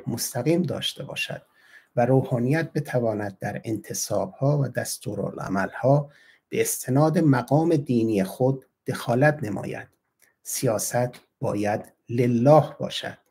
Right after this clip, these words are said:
در قرآن سعادت و تأمین دنیا و آخرت از هم جدا نیست و با یکدیگر توأمند. فقه و فقهای ما در مسئلهٔ حکومت و سیاست یا ادارهٔ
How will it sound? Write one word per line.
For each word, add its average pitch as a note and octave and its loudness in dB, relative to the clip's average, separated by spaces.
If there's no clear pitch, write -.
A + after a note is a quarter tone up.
در A#2 2
قرآن D3+ 0
سعادت A#2+ 0
و - -6
تأمین D3+ 2
دنیا A#2+ 0
و A#2 2
آخرت A2+ 0
از - -8
هم G#2+ -4
جدا G2 -6
نیست C#3+ 2
و G#2 -4
با G2+ 0
یکدیگر G2+ -4
توأمند. - -10
فقه F#3+ 6
و D3 4
فقهای C#3+ 2
ما A2+ 0
در A2 -4
مسئلهٔ A2 0
حکومت C3+ 2
و B2 -2
سیاست C3+ 0
یا D#3 4
ادارهٔ B2+ 2